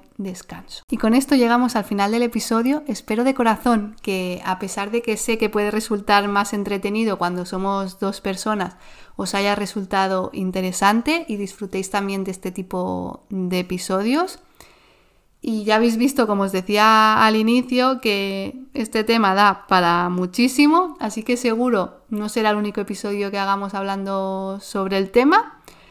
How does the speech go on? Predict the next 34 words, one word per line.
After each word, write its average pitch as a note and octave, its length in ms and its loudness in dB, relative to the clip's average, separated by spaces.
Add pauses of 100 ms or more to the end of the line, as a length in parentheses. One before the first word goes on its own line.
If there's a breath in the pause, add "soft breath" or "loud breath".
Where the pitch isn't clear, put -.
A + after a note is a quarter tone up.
(360 soft breath)
Y B3 140 0
como A3 240 2
siempre, A3+ 560 2
deciros G#3+ 600 2
que F#3+ 340 0
me G3 80 -4
encantará G3 560 0
recibir C4+ 420 2
vuestra A3 560 2
opinión, A#3+ 640 4
sugerencias C4+ 960 0
o A3 120 -6
temas A3+ 360 -4
que G#3+ 140 -4
queráis G3 760 -2
que F#3 340 -4
tratemos. G#3 600 0 (500 loud breath)
Y A3+ 120 0
por G#3+ 180 0
supuestísimo, A#3+ 880 4
si B3+ 140 -4
os A3+ 100 -4
habéis A3 240 -2
quedado A3 320 2
con G3+ 120 -4
alguna G#3 400 2
duda, B3+ 220 2
me C4+ 80 4
la G3+ 140 -2
podéis F#3+ 280 -6
hacer G#3 240 -6
llegar G3 360 -2 (340 loud breath)
sin G3 220 -4
ningún F#3+ 460 -2